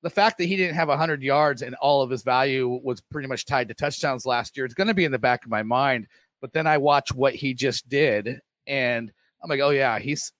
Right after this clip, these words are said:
he's still got all the things that I love about DeAndre Hopkins." And with no Hollywood Brown there, you know, the double digit t-,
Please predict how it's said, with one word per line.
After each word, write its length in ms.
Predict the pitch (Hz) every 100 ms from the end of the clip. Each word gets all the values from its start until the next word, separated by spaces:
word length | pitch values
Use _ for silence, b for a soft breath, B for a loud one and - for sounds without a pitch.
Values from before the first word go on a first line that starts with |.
| _
he's 160 | 180
still 160 | - 190
got 100 | 160
all 160 | 139 113
the 80 |
things 240 | 143 123 110
that 80 | 107
I 80 | 110
love 280 | 110 117
about 280 | 107 107 101
DeAndre 340 | 110 107 104 101
Hopkins." 500 | 117 - 104 95 - b b b -
And 180 | 151 143
with 160 | 139 151
no 420 | 151 151 143 139
Hollywood 420 | 151 147 135 127
Brown 260 | 120 120 120
there, 360 | 123 117 117 - -
you 140 | 127
know, 240 | 113 107 - _ _ _ 135 - - 131 _
the 180 | 135 160 -
double 180 | 151 156
digit 280 | 131 101
t-, 80 | -